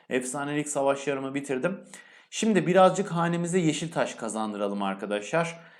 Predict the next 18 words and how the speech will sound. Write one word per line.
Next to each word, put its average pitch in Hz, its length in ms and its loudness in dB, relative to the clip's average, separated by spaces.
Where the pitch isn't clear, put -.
Ee, 107 320 0
bin 147 100 0
üç 147 200 -4
yüz 160 80 -2
otuz 139 280 -4
sekiz 135 380 -4
yeşil 135 260 -4
taşımız 147 400 -4
var. 160 240 0
Elimizde 139 500 0
de 135 100 -2
neredeyse 123 540 -2
her 143 260 4
şeyimiz 143 600 -4
bulunuyor. 95 680 0
Şuradan 139 420 -2
şunu 143 260 -4
alsak 147 520 0